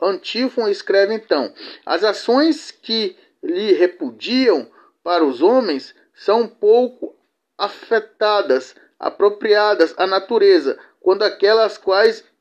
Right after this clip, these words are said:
elas os impelem." Ou, ou seja, aquelas que os impedem.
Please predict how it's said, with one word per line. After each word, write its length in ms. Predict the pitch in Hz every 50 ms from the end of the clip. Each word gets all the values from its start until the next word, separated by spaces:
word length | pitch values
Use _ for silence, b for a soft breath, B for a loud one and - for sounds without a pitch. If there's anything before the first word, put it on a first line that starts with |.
| _ _ _ _ _ _
elas 440 | - 156 175 190 220 220 214 - _
os 300 | - 240 220 214 - - _
impelem." 800 | - 247 277 269 - _ _ 202 190 185 170 151 135 123 104 - _ _ _ _ B B B B B B B B B _ _ _ _ _ _ _ _ _ _ _ _ _ - - _ _ _ _ _ _ _ _ _ _ _ _
Ou, 300 | - 190 202 196 180 - -
ou 60 | 180
seja, 320 | - - 190 180 151 135 151
aquelas 420 | - 165 - - 202 208 214 208 -
que 220 | - - 226 - -
os 280 | 202 233 247 - - -
impedem. 760 | 262 285 277 - _ 196 180 180 160 139 123 123 110 101 90